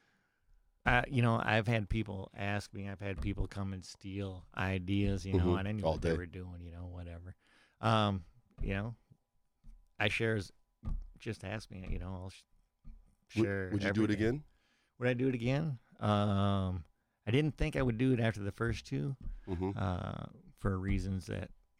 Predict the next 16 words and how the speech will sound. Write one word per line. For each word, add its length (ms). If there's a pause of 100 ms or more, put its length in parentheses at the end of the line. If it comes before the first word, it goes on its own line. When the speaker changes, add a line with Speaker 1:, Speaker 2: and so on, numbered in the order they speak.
Speaker 1:
some 160
people 260
know, 180
some 240
people 340
don't. 260
Speaker 2:
Right, 320
Speaker 1:
But, 100
Speaker 2:
right. 240 (760)
Speaker 1:
uh, 40
um, 720 (760)
this 140
fell 240
into 140
my 140
lap 440